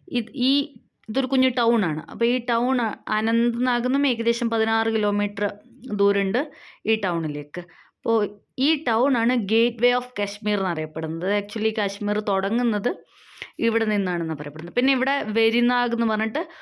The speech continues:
ഒരു ഫേമസ്, ആ, വാട്ടർഫാൾ ഉണ്ട്. വാട്ടർഫാൾ എന്ന് പറഞ്ഞതിനേക്കാൾ ഒരു സ്പ്രിംഗ് ആണ് വെരിനാഗിലുള്ളത്. അപ്പോൾ അതിനോടനുബന്ധിച്ച്,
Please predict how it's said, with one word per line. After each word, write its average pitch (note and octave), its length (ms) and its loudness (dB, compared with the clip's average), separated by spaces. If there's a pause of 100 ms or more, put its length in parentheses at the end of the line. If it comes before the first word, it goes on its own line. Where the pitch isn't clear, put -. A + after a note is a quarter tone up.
(220)
ഒരു A#3+ 200 4
ഫേമസ്, A3+ 600 2
ആ, F#3+ 180 0
വാട്ടർഫാൾ G#3 680 0
ഉണ്ട്. G3 340 -2 (1120)
വാട്ടർഫാൾ B3 460 0
എന്ന് C#4 120 4
പറഞ്ഞതിനേക്കാൾ B3+ 460 0
ഒരു B3+ 300 4
സ്പ്രിംഗ് C4 560 2
ആണ് G3 140 0
വെരിനാഗിലുള്ളത്. E3+ 680 -2
അപ്പോൾ - 200 -4
അതിനോടനുബന്ധിച്ച്, A3+ 1000 0